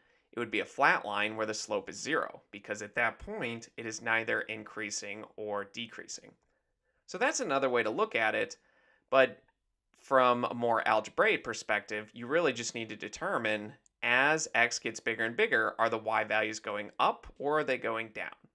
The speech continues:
So now, with all this in mind, let's try and answer the problem. And so we're gonna go through each of these intervals and see if it's decreasing on any of them. And for these, we need to choose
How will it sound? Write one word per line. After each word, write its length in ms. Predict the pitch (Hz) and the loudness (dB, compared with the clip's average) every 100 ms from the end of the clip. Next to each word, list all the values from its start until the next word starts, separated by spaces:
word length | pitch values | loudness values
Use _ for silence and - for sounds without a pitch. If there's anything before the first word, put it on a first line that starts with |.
| _ _ _ _ _ _ _ _ _ | _ _ _ _ _ _ _ _ _
So 160 | - 135 | -6 4
now, 460 | 135 131 127 117 - | 6 6 4 0 -4
with 180 | 135 | -2
all 120 | 180 226 | 0 2
this 220 | 165 127 | 0 -2
in 40 | |
mind, 520 | 120 151 180 117 113 - | -2 -2 0 -2 -4 -6
let's 640 | 110 117 143 - - - - _ | 0 2 2 -2 -8 -10 -16 _
try 180 | - 147 | -2 -2
and 100 | 139 | 0
answer 200 | 120 120 | -2 -4
the 80 | 113 | -6
problem. 400 | 160 196 - - _ _ _ _ _ _ _ _ - | -4 -4 -6 -20 _ _ _ _ _ _ _ _ -12
And 80 | 123 | 0
so 160 | 135 | 2
we're 140 | 127 151 | 4 2
gonna 120 | 147 | 2
go 140 | 127 | 2
through 240 | 123 127 113 | 0 -6 -6
each 220 | 113 107 | -6 -6
of 80 | 117 | -6
these 180 | 110 143 | -4 -2
intervals 520 | 254 143 113 117 117 | -2 -2 -2 -2 -4
and 140 | 117 | -8
see 260 | 117 - 123 | -8 -4 -4
if 120 | 117 | -2
it's 360 | 113 107 - - 113 | -4 -4 -10 -12 -12
decreasing 800 | 131 131 - 120 110 107 117 117 | -10 -10 -8 -6 -6 -4 -8 -8
on 220 | - 113 110 | -6 -6 -6
any 200 | 156 190 | -8 -6
of 80 | 110 | -10
them. 220 | - - _ _ _ _ _ _ _ _ - | -12 -18 _ _ _ _ _ _ _ _ -6
And 120 | 120 | -4
for 100 | 139 | -4
these, 420 | 139 220 226 135 | -4 -4 -4 -2
we 120 | 131 139 | -2 -2
need 120 | 131 | 0
to 80 | 123 | -2
choose 400 | - 120 113 | -2 -2 -4